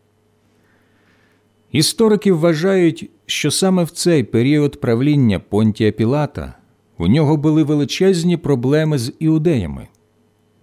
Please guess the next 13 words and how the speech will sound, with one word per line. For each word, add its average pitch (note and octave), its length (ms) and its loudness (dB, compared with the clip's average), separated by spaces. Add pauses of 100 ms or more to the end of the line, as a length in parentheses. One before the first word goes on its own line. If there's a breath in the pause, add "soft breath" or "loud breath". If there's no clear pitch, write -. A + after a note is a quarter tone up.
(280)
Зокрема, C3 680 -2 (800 loud breath)
рішення E3 720 2 (140)
прокуратора D#3 960 0 (500)
реконструювати D#3 1040 0
систему F#3 560 -2
подачі D3+ 500 -4
води B2 540 0 (380)
у E3 100 2
Єрусалимі B2+ 840 2 (680 loud breath)
викликало F3+ 920 0 (440)
бурю D3 480 2
незадоволення. B2 1000 -2 (1000)
Чому? D#2+ 520 -2